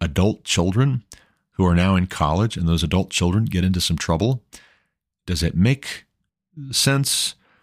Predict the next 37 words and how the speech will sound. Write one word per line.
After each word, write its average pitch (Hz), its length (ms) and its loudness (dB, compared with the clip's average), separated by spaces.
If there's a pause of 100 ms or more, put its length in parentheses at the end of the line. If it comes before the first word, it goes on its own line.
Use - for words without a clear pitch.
(240)
to 117 80 0
punish 123 360 2
the 117 60 -6
parents? 117 500 0 (420)
Uh, 107 120 4
there, 127 160 2
there's 156 260 0
a 175 60 0
question - 360 -2
mark 73 240 -2
there, - 280 -10 (160)
right? 101 280 0 (800)
An 190 160 4
elder, 139 480 2 (720)
an 87 100 2
overseer, 135 580 4
a 85 80 -4
deacon 117 500 0
must 98 340 2
be 107 100 4
able 104 160 2
to - 80 -2
manage 92 300 4
their 87 160 2
own 85 100 4
household 82 460 0
well. 78 420 -2 (760)
If - 440 -4 (500)
their 82 260 0
adult 92 360 -2
children 110 320 2
are 87 80 2
part 98 220 0
of 95 60 2
that 95 140 2
household, 135 480 0 (640)
um, 113 840 0